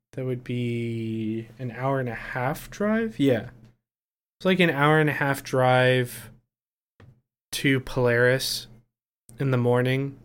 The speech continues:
and be there by, I think we had to be there by nine. Um, and then an hour and a half drive back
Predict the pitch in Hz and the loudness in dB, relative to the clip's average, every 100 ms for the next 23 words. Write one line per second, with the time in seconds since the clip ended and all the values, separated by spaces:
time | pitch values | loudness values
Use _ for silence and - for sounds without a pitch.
0 | _ - 131 127 123 123 123 123 123 117 | _ -10 -4 -4 -2 0 2 2 0 -2
1 | 117 117 113 110 113 113 131 120 120 117 | -2 -2 -2 -2 -6 -6 -6 -6 -4 -6
2 | 110 113 113 110 110 107 104 104 107 110 | -4 -4 -4 -4 -6 -8 -8 -8 -8 -8
3 | 110 - _ _ _ _ _ _ _ _ | -10 -14 _ _ _ _ _ _ _ _
4 | _ _ _ _ _ _ _ _ _ - | _ _ _ _ _ _ _ _ _ -8
5 | 123 120 113 110 - 127 123 123 123 117 | -4 -2 -4 -6 -8 -4 -2 0 2 0
6 | 110 127 117 123 123 120 - 120 117 - | -2 -2 0 0 0 0 -2 -4 -4 -2
7 | 117 117 113 - 120 113 113 117 - - | -2 -2 -6 -2 0 0 -2 -6 -16 -18